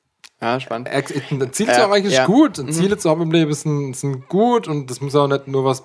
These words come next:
Speaker 1: Mhm.
Speaker 2: Schlechtes
Speaker 1: Ja,
Speaker 2: sein.
Speaker 1: ja.
Speaker 2: Und das hat er ja auch ganz deutlich gesagt gehabt, aber die persönliche Entscheidung, den Schritt zu gehen, wie
Speaker 1: Ja.
Speaker 2: du gesagt hast,
Speaker 1: Ja.
Speaker 2: die Tür zu betreten,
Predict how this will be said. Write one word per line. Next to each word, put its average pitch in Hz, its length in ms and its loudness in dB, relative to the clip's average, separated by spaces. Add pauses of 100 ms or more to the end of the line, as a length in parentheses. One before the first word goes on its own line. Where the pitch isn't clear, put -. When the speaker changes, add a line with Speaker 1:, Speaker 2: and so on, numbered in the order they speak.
(160)
Speaker 1:
Mhm. 127 360 -10
Speaker 2:
Schlechtes 143 460 2
Speaker 1:
Ja, 151 80 6
Speaker 2:
sein. 151 380 -6
Speaker 1:
ja. - 100 -2 (260)
Speaker 2:
Und 113 120 -8
das 117 100 -4
hat 131 100 2
er 135 60 2
ja 131 60 4
auch 120 160 0
ganz 120 240 -4
deutlich 113 300 -2
gesagt 120 260 -6
gehabt, - 180 -6
aber 101 220 -6
die 104 320 -12
persönliche 151 640 0
Entscheidung, 127 720 -2 (400)
den 113 100 -6
Schritt - 320 -2
zu 120 120 -4
gehen, 107 280 2
wie 110 40 0
Speaker 1:
Ja. 120 100 4
Speaker 2:
du 127 60 4
gesagt - 280 -6
hast, 139 300 -4
Speaker 1:
Ja. 123 200 0 (920)
Speaker 2:
die 113 100 -10
Tür 139 240 0
zu - 120 -12
betreten, 139 800 0